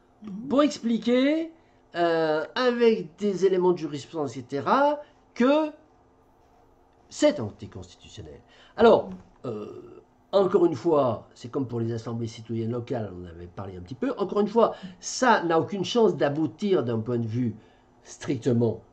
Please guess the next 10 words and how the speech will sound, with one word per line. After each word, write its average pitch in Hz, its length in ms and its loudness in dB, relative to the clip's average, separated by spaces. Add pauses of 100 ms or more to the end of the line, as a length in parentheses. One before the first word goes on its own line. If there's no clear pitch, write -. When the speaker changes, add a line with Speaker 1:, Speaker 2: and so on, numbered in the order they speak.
(140)
Speaker 2:
juridique, 123 580 2
d'un 131 140 -2
point 120 140 -4
de 117 40 -6
vue 117 80 -2
de 98 60 -6
la 95 80 -10
mécanique, 139 840 2 (260)
hein, 247 120 -10 (320)
mais, 285 480 6